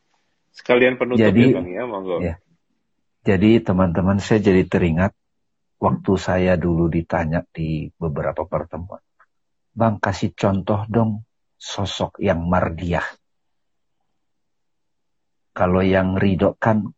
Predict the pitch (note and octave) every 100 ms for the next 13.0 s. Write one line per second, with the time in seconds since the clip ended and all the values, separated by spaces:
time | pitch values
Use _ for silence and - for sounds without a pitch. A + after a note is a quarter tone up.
0 | - G#2+ - A2+ - E2+ E2+ F2+ E2+ F2
1 | E2 E2 D#2+ G#2 F#2+ - _ F#2+ F#2+ F#2
2 | G2 E2+ G#2+ F2+ D#2+ E2+ - D2+ _ F2
3 | E2+ - E2 G2 D#2 - - D#2 - -
4 | - _ _ - _ _ _ - E2 F#2+
5 | E2+ E2+ D#2 D2 - - E2 E2 E2 D#2+
6 | D#2+ D#2+ D#2 E2 - - E2+ D2+ - _
7 | _ _ _ _ _ _ _ _ _ _
8 | - _ _ F#2+ E2+ E2 G2+ G#2+ - A2
9 | G#2+ G#2+ G#2+ G#2 G2+ G#2 G#2 G#2+ B2 C3
10 | G2+ A2+ B2 F2 E2 D#2+ - - _ _
11 | _ - B2+ C#3+ C3 B2 E3 D#3 F#3 E3
12 | A#2+ - A2+ G2+ - G#2+ F#2+ E2 D#2 E2+